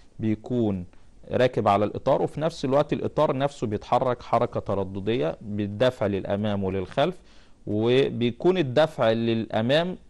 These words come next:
آه، آه، سلاح المنشار بيكون ما، ما يكونش محتك بالايه، بال-، بيكون محتك بالمشغولة، وعند رجوع سلاح المنشار بيكون مش محتك بالمشغولة، بحيث ان يكون مشوار القطع هنا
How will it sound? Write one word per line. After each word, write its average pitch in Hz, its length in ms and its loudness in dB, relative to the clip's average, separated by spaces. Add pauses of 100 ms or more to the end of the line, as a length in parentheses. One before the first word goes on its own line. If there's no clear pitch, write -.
(160)
آه، 107 640 0
آه، - 40 -8
سلاح 123 380 -4
المنشار 127 500 0
بيكون 123 600 -4 (500)
ما، 107 400 0
ما 104 180 0
يكونش 143 400 0
محتك 113 560 -4
بالايه، 104 560 -6
بال-، 92 720 -4
بيكون 98 340 -2
محتك 127 380 -2
بالمشغولة، 107 600 -2 (400)
وعند 135 520 2
رجوع 131 580 2
سلاح 117 340 -2
المنشار 117 540 0
بيكون 110 600 -2 (600)
مش 98 200 -6
محتك 117 380 -4
بالمشغولة، 104 440 -4
بحيث - 320 -6
ان 113 100 -2
يكون 123 420 -4
مشوار 117 380 0
القطع 104 340 -2
هنا 117 300 -4